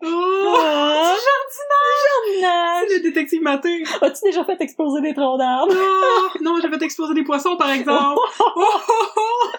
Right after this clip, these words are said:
Speaker 2: Puis là, ils ont twisté leurs moustaches ensemble.
Speaker 1: Yes.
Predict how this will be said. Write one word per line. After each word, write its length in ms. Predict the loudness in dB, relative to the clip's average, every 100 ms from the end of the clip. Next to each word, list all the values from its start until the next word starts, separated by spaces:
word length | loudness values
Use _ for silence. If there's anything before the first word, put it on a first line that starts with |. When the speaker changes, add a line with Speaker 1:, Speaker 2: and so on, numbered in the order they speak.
| _ _ -2
Speaker 2:
Puis 80 |
là, 60 | 0
ils 100 | 0
ont 80 | -2
twisté 340 | -2 -2 0
leurs 160 | 0 2
moustaches 380 | 0 -2 -4 -4
ensemble. 360 | -6 -4 -4 -4 -8
Speaker 1:
Yes. 600 | -8 -8 -10 -10 -20 _